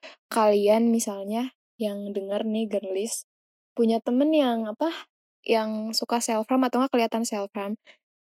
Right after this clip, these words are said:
eh, diajak ngobrol aja gitu, tapi nggak usah gimana ya, nggak usah kayak, kalau dia nggak minta solusi, nggak usah kasih solusi, karena kadang gitu kan, ada orang yang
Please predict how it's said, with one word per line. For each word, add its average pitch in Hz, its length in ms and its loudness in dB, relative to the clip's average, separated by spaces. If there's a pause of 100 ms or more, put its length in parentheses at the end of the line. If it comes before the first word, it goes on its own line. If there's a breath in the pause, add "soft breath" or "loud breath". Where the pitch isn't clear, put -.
(340)
eh, 220 280 4
diajak 220 400 6
ngobrol 214 280 4
aja 220 280 8
gitu, 220 200 2
tapi 294 320 2
nggak 294 200 6
usah 226 280 -4
gimana 220 420 0
ya, - 20 -10 (440)
nggak 214 200 4
usah 220 280 0 (120)
kayak, 202 640 -2 (540)
kalau 226 240 6
dia 240 180 8
nggak 233 120 4
minta 226 180 0
solusi, 226 440 0
nggak 262 200 2
usah 247 120 -4
kasih 240 240 -2
solusi, 254 400 0
karena 254 220 0
kadang 294 360 4
gitu 320 200 2
kan, 214 260 -2
ada 254 220 0
orang 254 260 0
yang 285 140 -2